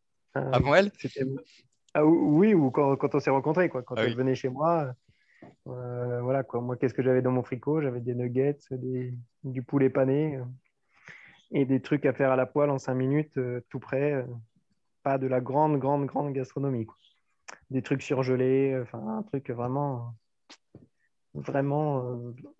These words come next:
Speaker 1: au, au plus rapide et au, je faisais pas forcément un, un,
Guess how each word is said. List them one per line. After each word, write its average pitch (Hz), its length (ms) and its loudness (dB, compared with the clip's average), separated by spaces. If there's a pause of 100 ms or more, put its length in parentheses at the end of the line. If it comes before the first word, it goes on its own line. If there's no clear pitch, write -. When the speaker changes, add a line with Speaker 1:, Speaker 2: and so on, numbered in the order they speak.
(100)
Speaker 1:
au, 160 140 2
au 156 220 6
plus 147 200 0
rapide 147 420 0
et 135 100 2
au, 123 360 -2 (500)
je 123 200 -10
faisais 123 260 0
pas 147 160 0
forcément 139 680 -2
un, - 280 -6 (680)
un, 131 480 0